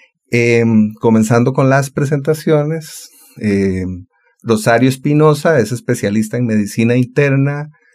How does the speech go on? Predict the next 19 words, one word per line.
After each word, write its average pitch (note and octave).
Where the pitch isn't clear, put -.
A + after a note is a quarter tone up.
terapia G#2
intensiva C3+
e G#2+
inmunología C#3+
clínica C3
médica. F#2+
Cuenta C3
con C3+
un C3
doctorado C3+
académico D#3+
en F#2+
ciencias G#2+
naturales, C3+
con F#2
énfasis G#2+
en G2
inmunología B2
experimental, C3